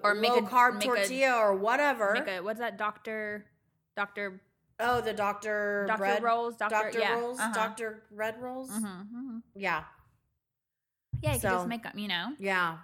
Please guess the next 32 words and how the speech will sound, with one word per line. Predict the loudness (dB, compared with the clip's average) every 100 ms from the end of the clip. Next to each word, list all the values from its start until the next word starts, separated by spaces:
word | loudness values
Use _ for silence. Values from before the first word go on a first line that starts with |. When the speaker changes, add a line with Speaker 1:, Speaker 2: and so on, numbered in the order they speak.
| _ -6
Speaker 1:
Like, | -6
we, | -4 -2
like, | -2 -2
I | -2
made | -2 -4 -2
one, | -4 -4 -8 -8
one | -6 -4 -2
night | -4 -4 -4
I | -4
made, | -4 -6 -6
um, | -6 -6
I | -4
made | -4 -4
pizza, | -4 -4 -2 -4
but | -4
it | -4
was | -8 -12 _ -16
keto | -8 -4 -4
pizza. | -6 -12 -8 -6 -6 -8
Speaker 2:
Yeah. | -2 0 0 0 0
Speaker 1:
It | 2
was | 0
taco. | 2 2 2 0 0
It |
was | -2
like | -6
a | -4
taco | 0 -2 -2
pizza. | -8 -10 -12 -6
Speaker 2:
Was | -2 -2
it | -2
good? | -4 -4 -4